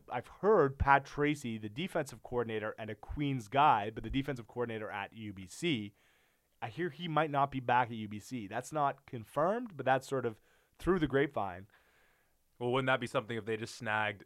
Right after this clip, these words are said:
Speaker 2: Tracy and Potasic all in one go? I mean,
Speaker 1: Uh,
Speaker 2: obviously one would have to be
Speaker 1: Of course, one would have to be the head coach.
Speaker 2: Yeah.
Speaker 1: One. You have Tracy as a, as a Queens guy, as a, as a Queens, uh, I'm tr-, I'm pretty sure he graduated from Queens, but of course we know he's been the defensive coordinator at Queens
Speaker 2: Yeah.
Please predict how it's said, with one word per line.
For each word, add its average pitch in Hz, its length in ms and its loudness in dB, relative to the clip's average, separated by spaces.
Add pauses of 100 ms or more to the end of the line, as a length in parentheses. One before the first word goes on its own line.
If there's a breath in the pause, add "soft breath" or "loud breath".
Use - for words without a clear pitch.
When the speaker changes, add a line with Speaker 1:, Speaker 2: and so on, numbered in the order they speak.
Speaker 2:
Tracy 117 460 -4
and 107 140 -4
Potasic 107 520 -2 (160)
all 107 240 2
in 101 120 -8
one 95 240 -8
go? 110 280 -2
I 95 60 -6
mean, 135 100 4
Speaker 1:
Uh, 139 40 10
Speaker 2:
obviously 113 380 2
one 98 220 -6
would 92 100 -10
have 98 160 -2
to 95 80 -14
be 87 300 -16 (180)
Speaker 1:
Of 156 300 -12
course, 135 280 4
one 135 160 4
would 127 80 2
have 127 120 2
to 113 60 -10
be 117 80 -4
the 113 80 0
head 113 160 -4
coach. 113 240 0
Speaker 2:
Yeah. 95 80 -4
Speaker 1:
One. 117 140 -4 (1700 soft breath)
You 156 120 6
have 190 100 4
Tracy 190 420 4
as 143 100 2
a, 151 60 4
as 143 200 2
a 139 40 0
Queens 139 340 0
guy, 131 280 6
as 113 180 2
a, 110 160 -2
as 110 140 -6
a 110 60 -8
Queens, 123 600 -6 (200)
uh, 104 160 -4 (260)
I'm 101 120 -14
tr-, 123 160 -8
I'm 120 80 -8 (160)
pretty 208 160 -6
sure 143 120 -2
he 113 60 -2
graduated 107 420 -4
from 101 100 -12
Queens, 113 200 -6
but 117 60 -8
of 117 80 -8
course 117 220 0
we 131 120 -6
know 139 280 2
he's 123 120 -4
been 120 180 -6
the 113 60 -8
defensive 110 440 -10
coordinator 147 440 2
at 101 80 -8
Queens 101 300 -12
Speaker 2:
Yeah. 95 120 -4